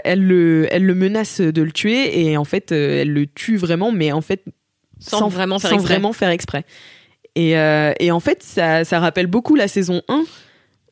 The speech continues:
Speaker 1: où, bah, en fait, c'est, c'est toujours de l'autodéfense. Et,
Speaker 2: Ouais.
Speaker 1: euh, c'est,
Speaker 2: De
Speaker 1: c'est
Speaker 2: victime, tu deviens un bourreau, mais vraiment, euh, contre ton gré.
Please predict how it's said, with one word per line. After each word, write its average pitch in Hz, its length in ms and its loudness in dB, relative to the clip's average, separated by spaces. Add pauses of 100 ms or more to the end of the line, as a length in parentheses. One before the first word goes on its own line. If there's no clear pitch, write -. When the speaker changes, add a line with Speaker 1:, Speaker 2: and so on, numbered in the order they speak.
(140)
Speaker 1:
où, 190 120 -8
bah, 170 360 -2
en 170 120 0
fait, - 200 -4
c'est, 160 480 -4
c'est - 180 -8
toujours 247 320 0
de 214 80 4
l'autodéfense. 220 840 0
Et, 175 100 0
Speaker 2:
Ouais. 160 220 0
Speaker 1:
euh, - 60 -4
c'est, 165 420 -4
Speaker 2:
De 165 40 -6
Speaker 1:
c'est 196 140 -2
Speaker 2:
victime, 240 340 -2
tu 220 100 -2
deviens 196 300 0
un 190 60 0
bourreau, 226 420 2
mais 180 240 0
vraiment, 196 400 0
euh, 185 60 2
contre 226 260 -2
ton 208 160 -2
gré. 208 200 0